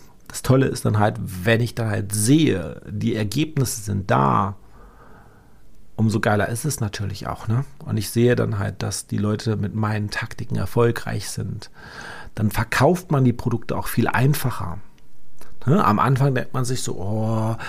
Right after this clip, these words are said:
kann ich denn so viel Geld dafür nehmen?" Auch mein Videokurs zum Beispiel, ne? Der ja auch m-, zum Beispiel das Jet Set Affiliate System, gab's ja auch mehrere Preise und mehrere Preiserhöhungen.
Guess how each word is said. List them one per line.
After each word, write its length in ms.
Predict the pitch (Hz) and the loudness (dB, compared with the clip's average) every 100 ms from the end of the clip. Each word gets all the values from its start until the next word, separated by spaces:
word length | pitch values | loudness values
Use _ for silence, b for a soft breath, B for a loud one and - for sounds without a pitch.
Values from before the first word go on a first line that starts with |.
| B | B
kann 180 | - - | -8 -6
ich 100 | 120 | -4
denn 140 | - 120 | -4 -4
so 80 | |
viel 200 | 117 - | -2 -2
Geld 280 | - 117 123 | 0 2 2
dafür 220 | 123 - | -2 -2
nehmen?" 120 | 117 - | -2 -2
Auch 120 | 110 | 0
mein 240 | 117 104 | 0 0
Videokurs 600 | 117 156 - - 117 107 | 0 0 0 -2 -6 -4
zum 120 | - | -6
Beispiel, 420 | 101 98 101 - 120 | -6 -6 -6 -6 -4
ne? 160 | 185 - - - | -4 -4 -8 -8
Der 80 | 110 | -6
ja 100 | 98 | -4
auch 160 | 98 107 | -4 -4
m-, 300 | 110 104 - 95 | -2 -2 -4 -8
zum 120 | - | -6
Beispiel 260 | 95 - 95 | -6 -4 -4
das 120 | 87 - | -6 -6
Jet 240 | - 107 - | -4 -4 -4
Set 120 | - | -6
Affiliate 420 | 98 120 127 117 | -2 2 2 0
System, 400 | 113 - - 107 98 B B B B | -4 -6 -4 -4 -6 B B B B
gab's 260 | - - - | -10 -8 -4
ja 140 | - | -4
auch 100 | - | 0
mehrere 320 | 113 117 117 113 | 4 4 4 2
Preise 460 | - - 120 131 | 0 4 6 6
und 140 | 127 110 | 4 2
mehrere 200 | 110 107 | 2 0
Preiserhöhungen. 760 | - 139 156 117 107 110 104 | 2 2 4 2 2 2 0